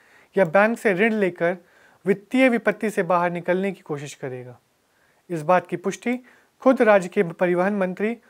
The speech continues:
और कॉरपोरेशन के अध्यक्ष अनिल परब ने की है। दरअसल कोरोना वायरस को काबू करने के लिए लगाए गए सख्त लॉकडाउन के दौरान बसें नहीं चलने से स्टेट ट्रांसपोर्ट की आमदनी कई महीनों तक बंद रही। इससे कॉरपोरेशन की आर्थिक स्थिति लगातार खराब होती गई।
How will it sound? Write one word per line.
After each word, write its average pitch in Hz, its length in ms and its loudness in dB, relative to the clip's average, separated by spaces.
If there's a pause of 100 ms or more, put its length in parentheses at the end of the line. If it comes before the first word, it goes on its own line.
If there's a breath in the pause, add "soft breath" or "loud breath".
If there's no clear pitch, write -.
(180 soft breath)
और 190 120 2
कॉरपोरेशन 180 560 0
के 175 120 -4
अध्यक्ष 160 380 -6 (360 soft breath)
अनिल 214 220 2
परब 170 320 2
ने 160 180 -8 (340)
की 151 160 -6
है। 117 220 -18 (360)
दरअसल 226 380 4
कोरोना 208 380 2
वायरस 196 300 2
को 202 120 -4
काबू 175 280 0
करने 180 320 -2
के 208 140 -6
लिए 214 60 2
लगाए 175 360 -2
गए 170 160 -2
सख्त 185 300 -4
लॉकडाउन 160 480 -4
के 190 120 -8
दौरान 170 340 -6 (520 soft breath)
बसें 190 300 4
नहीं 202 220 0
चलने 202 340 0
से 202 260 -6 (300 soft breath)
स्टेट 254 440 0
ट्रांसपोर्ट 196 580 2
की 202 160 0
आमदनी 180 400 -2
कई 196 220 0
महीनों 170 340 -4
तक 165 140 -4
बंद 143 280 -6
रही। 120 180 -14 (880 soft breath)
इससे 190 240 -2
कॉरपोरेशन 202 580 0
की 208 140 -2
आर्थिक 196 340 -2
स्थिति - 300 -10
लगातार 165 380 -2
खराब 160 380 -8
होती 175 240 -6
गई। 196 160 -6